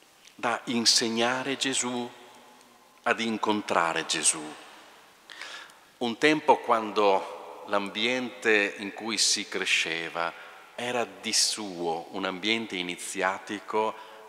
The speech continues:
al catechista era chiesto semplicemente di mettere in ordine le parole,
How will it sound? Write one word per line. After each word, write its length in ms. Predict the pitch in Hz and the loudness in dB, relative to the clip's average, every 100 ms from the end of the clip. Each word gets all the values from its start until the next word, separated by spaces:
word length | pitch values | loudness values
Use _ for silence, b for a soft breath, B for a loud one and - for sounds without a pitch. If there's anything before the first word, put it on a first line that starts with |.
| - | -8
al 160 | 104 | -6
catechista 640 | - 98 101 113 113 - 95 | -4 -6 -6 -4 -4 -2 0
era 120 | 92 | -2
chiesto 360 | - 110 110 92 | -4 -6 -6 -6
semplicemente 840 | 92 95 - 104 98 110 110 90 | -6 -8 -8 -4 -4 -4 -6 -10
di 120 | 92 | -6
mettere 400 | 107 113 110 101 | -6 -4 -4 -4
in 120 | 95 | -2
ordine 720 | 110 120 120 110 107 110 107 B B B - | 0 -2 -4 -6 -4 -2 -2 B B B 0
le 160 | 101 | 0
parole, 840 | - 110 110 95 85 82 82 - | 2 2 4 4 2 0 -4 -8